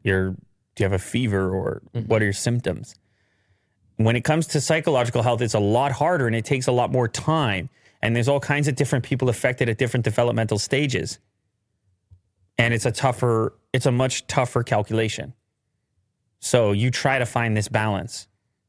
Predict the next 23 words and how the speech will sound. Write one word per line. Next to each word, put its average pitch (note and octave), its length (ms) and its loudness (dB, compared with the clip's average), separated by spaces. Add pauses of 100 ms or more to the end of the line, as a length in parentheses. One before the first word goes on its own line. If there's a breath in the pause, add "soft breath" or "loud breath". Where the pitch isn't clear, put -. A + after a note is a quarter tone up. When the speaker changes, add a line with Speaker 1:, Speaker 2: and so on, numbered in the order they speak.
(500)
Speaker 1:
You A2+ 140 2
try C3+ 240 2
to C3 80 2
find B2 260 0
the A2 60 0
balance A2+ 500 0
of F#2+ 380 0 (720)
damage G#2 680 -2 (160)
on A2+ 140 0
both G#2 240 2
sides. - 400 -6 (180)
Speaker 2:
Yeah. G2 220 -6 (300)
Speaker 1:
Physical G#2 500 0
damage, F2+ 580 -4 (1600)
uh, F2 400 2
suffering, F#2+ 500 0
death, F#2 400 -2 (560)
psychological G#2+ 640 0
damage, F2+ 500 -2
suffering, F#2+ 600 -2 (840)
et A#2 80 -2
cetera. F2+ 420 0 (240)
Speaker 2:
Mm-hmm. G#2+ 280 -10